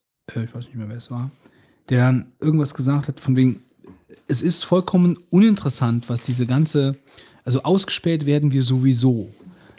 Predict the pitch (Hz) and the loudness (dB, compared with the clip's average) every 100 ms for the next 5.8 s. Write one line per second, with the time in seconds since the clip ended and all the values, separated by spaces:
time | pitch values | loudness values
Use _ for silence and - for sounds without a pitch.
0 | _ 127 139 135 123 131 - 156 - 127 | _ -6 -4 0 2 2 2 0 0 0
1 | 143 - 151 135 - 190 208 147 135 165 | 0 2 0 0 0 0 0 0 0 0
2 | - 143 139 - - - 147 147 160 240 | 0 -2 -2 -4 -2 -2 0 0 2 2
3 | 147 - 98 104 113 110 - 147 208 - | 0 -4 -8 -8 -8 -10 -2 0 0 0
4 | - 151 139 - 117 110 170 - 143 123 | 2 2 2 -6 -4 0 0 0 -2 -2
5 | 117 110 113 113 - - 110 | -2 -4 -6 -8 -8 -8 -10